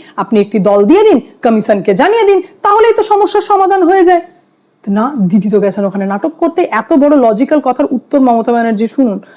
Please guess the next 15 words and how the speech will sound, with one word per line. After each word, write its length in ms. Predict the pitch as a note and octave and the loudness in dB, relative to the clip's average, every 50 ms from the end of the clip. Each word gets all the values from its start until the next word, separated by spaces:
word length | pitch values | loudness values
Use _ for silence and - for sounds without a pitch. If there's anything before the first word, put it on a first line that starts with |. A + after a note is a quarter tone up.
| _ _ A3+ | _ _ 0
বলছেন, 300 | C4 C#4+ C#4 D4+ B3+ G#3 - - - - | 0 0 2 0 -2 -2 -6 -12 -14 -6
"আমি 340 | - - E4 G4 G#4 G#4 G4 | -2 0 2 2 4 2 2
সেই 300 | - - F#4 F#4 F#4+ F#4+ | 2 2 2 4 4 4
রাজ্যের 420 | F#4+ F#4 F#4 E4 E4+ E4+ F#4+ F4 F4 | 4 2 0 0 0 2 2 4 4
মানুষ 400 | F4+ E4+ F4+ F#4+ F#4 F4+ D#4 - - | 4 4 4 4 4 4 2 2 0
যখন 420 | A3+ D4 D4+ D4+ D4+ F4+ F4+ D#4+ D4 | 0 0 0 0 0 2 2 4 4
ন্যায় 280 | D4+ D#4 D#4+ E4+ F4 | 4 4 4 2 2
দরজার 480 | C4+ A#3+ D4 C#4+ D4 C4 B3+ E4 D#4+ D#4+ | 2 0 0 0 0 2 2 2 2 2
আড়ালে 320 | D4+ D4 D4 D4 D4+ D4+ | 2 2 2 2 0 0
কাঁদে।" 300 | D4+ - B3+ A#3+ A#3+ C4 | 0 -2 -2 0 0 0
এই 240 | A#3 G#3+ - D4+ D4 - | 0 0 -2 -4 -4 -4
কথার 200 | C#4+ C#4+ D4 C#4+ | -4 -6 -6 -4
কি 100 | C#4+ D4 | -2 -2
মানে 200 | B3 G#3+ G#3+ A#3 | -2 -2 -4 -6
হয়? 140 | A#3 A#3+ | -8 -8